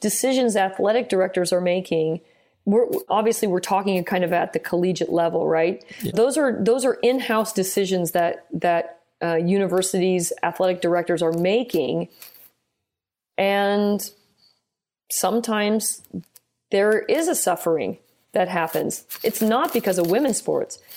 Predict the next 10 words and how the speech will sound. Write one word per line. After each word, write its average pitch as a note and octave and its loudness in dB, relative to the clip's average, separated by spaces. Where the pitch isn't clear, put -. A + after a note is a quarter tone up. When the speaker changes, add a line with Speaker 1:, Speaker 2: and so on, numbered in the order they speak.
Speaker 1:
It's F#3 -2
because G#3 0
of F#3 0
decisions F3 0
of E3+ 0
where F#3 2
to F#3+ 0
put F#3+ -2
your E3 0
resources. - -2